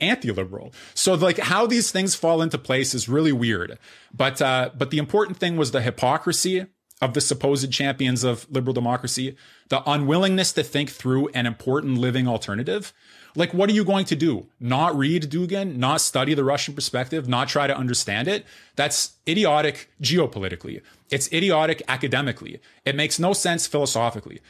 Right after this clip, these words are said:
It goes against everything these people purportedly stood for. And they just caved. So that was eye-opening for me in every way, 'cause it blew apart my, uh, illusions about academia.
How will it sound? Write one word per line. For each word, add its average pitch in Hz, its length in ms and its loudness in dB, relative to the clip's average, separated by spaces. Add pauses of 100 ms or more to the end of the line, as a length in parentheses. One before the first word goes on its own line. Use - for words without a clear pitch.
(120)
It 139 100 0
goes 170 180 2
against 156 300 0
everything 180 460 0
these 160 160 0
people 147 280 -2
purportedly 139 680 -2
stood 131 300 0
for. - 340 -12 (420)
And 147 280 2 (100)
they 160 160 0
just 127 440 -2 (160)
caved. 196 520 -4 (340)
So 160 300 2
that 165 300 2
was 208 260 2
eye-opening 165 460 0
for 147 240 -2
me 147 120 -4
in 127 220 -4
every 139 300 2
way, 107 340 -2
'cause 127 220 -2
it 135 260 0
blew 170 360 2
apart 147 420 0
my, 127 320 0 (360)
uh, 107 400 -2
illusions 135 520 2
about 110 200 0
academia. 104 680 -6